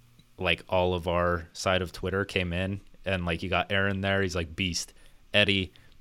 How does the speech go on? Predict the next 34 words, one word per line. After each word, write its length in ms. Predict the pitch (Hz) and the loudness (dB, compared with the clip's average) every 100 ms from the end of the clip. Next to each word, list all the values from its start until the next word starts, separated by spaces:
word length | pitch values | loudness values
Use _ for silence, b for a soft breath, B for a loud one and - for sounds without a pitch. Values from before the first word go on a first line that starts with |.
| - | -10
and 80 | 98 | -4
you're 100 | 92 | -2
just 280 | 87 95 - | 0 0 2
getting 240 | 107 104 | 0 0
started, 420 | 98 - 98 85 - | -2 0 0 -2 -4
brother." 400 | 87 85 85 82 - - - | -2 -2 -4 -8 -12 -20 -2
King 220 | 110 101 | 0 4
David 380 | 104 104 104 95 | 6 6 4 2
came 220 | 107 101 | 2 2
in. 220 | 98 101 | 2 0
<laughs> 20 | 101 | -2
He's, 340 | - - - | -4 -8 -8
"The 160 | - 90 | -8 -4
reading 340 | 104 110 - | 0 0 -2
comprehension 760 | - 113 110 101 98 101 101 98 | -2 0 0 0 0 0 -2 -4
of 100 | 90 | -4
these 180 | 95 92 | -6 -4
morons, 480 | 98 104 98 98 B B B B | -2 0 0 -2 B B B B
unbelievable." 800 | 117 113 104 87 95 90 82 82 B B B B B - - 117 - - - | -2 -2 -2 -4 -4 -6 -10 -12 B B B B B -20 -20 -20 -20 -20 -10
Zuby, 500 | 98 110 117 110 107 - _ _ - - - | 0 2 4 4 2 -2 _ _ -20 -20 -10
Life 280 | 101 101 107 | 4 6 6
Math 220 | 107 101 - | 4 0 2
Money, 280 | 95 104 101 | -2 0 0
they're 160 | 95 | 2
all 180 | 95 92 | 4 4
in 140 | 92 90 | 0 -2
there 220 | 90 85 _ _ _ _ _ - - - | -4 -6 _ _ _ _ _ -20 -20 -4
because 220 | 117 147 | 2 6
they 120 | 131 127 | 6 6
know 180 | 123 | 6
this 160 | 120 120 | 4 0
shit 240 | - 117 | 0 0
is 100 | 104 101 | 0 0
like, 280 | 95 - | -2 -2